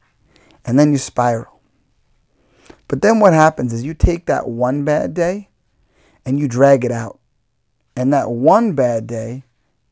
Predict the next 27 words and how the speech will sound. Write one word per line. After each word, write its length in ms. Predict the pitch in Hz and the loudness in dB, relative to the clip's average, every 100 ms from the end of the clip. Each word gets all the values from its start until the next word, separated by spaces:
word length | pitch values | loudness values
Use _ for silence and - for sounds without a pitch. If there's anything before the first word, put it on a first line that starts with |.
| _ _ _ _ | _ _ _ _
now 340 | 120 131 151 156 | -2 2 4 4
becomes 640 | 143 135 131 127 131 - _ _ _ _ _ _ _ | 2 -4 -4 -4 -6 -10 _ _ _ _ _ _ _
two 180 | - 180 | -8 -4
bad 320 | 127 107 - | -4 -4 -8
days. 480 | - - _ - - _ _ _ _ _ _ _ _ _ | -16 -20 _ -20 -20 _ _ _ _ _ _ _ _ _
And 120 | 127 127 | 0 0
if 120 | 113 | 0
you 120 | 117 | 2
really 340 | 131 170 156 | 6 8 8
get 140 | 127 117 | 6 2
stuck 340 | - 120 117 | -2 -6 -4
in 80 | 131 | -8
it, 180 | 180 - _ _ _ _ | -8 -12 _ _ _ _
then 360 | 147 202 190 196 _ _ _ - | -4 -2 -2 -6 _ _ _ -12
it 120 | 127 | -10
becomes 400 | 135 143 135 123 | -8 -6 -6 -8
three 320 | - 123 131 | -8 -4 -4
bad 340 | 110 101 - | -4 -8 -12
days. 460 | - - - - - _ _ _ _ _ _ _ _ - | -16 -18 -20 -20 -20 _ _ _ _ _ _ _ _ -4
And 160 | 131 | 2
then 160 | 147 131 | 2 2
four. 580 | - - 147 120 - - _ _ _ - | -2 0 2 0 -4 -20 _ _ _ -6
And 140 | 139 | -4
before 340 | 139 - 196 185 | -4 0 4 4
you 200 | 160 135 | 4 0
know 340 | 135 208 175 | 2 0 -4
it, 160 | - | -8